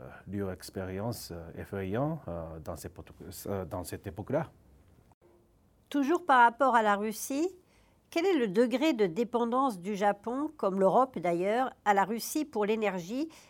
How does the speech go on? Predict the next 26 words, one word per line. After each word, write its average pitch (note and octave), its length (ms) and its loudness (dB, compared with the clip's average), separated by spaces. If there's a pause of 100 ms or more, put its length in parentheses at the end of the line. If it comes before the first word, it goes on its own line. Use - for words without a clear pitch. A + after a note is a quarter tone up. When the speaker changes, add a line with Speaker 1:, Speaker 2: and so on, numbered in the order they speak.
Speaker 2:
et G3+ 100 2
notamment A3+ 440 0
pour G#3 180 -2
le F3 120 2
gaz ? E3 600 0 (500)
Comme, C#4 420 2 (140)
euh, F#3+ 320 2 (120)
comment C#4 280 6
la B3 140 6
France - 340 -2
et G#3+ 60 0
le F#3+ 80 -4
Japon B3 480 -2 (320)
pourraient C4 320 0
coopérer D4 680 2 (260)
pour G#3 160 -4
réduire A3 360 -2
cette E3 280 -8
dépendance ? E3+ 760 -6 (1300)
Speaker 1:
Euh, F#2+ 240 -2
premièrement, C3 720 2
euh, F#2+ 100 -2
notre G#2 300 0
position F#2 480 -4
est D#2+ 160 -6
conforme F2 680 -4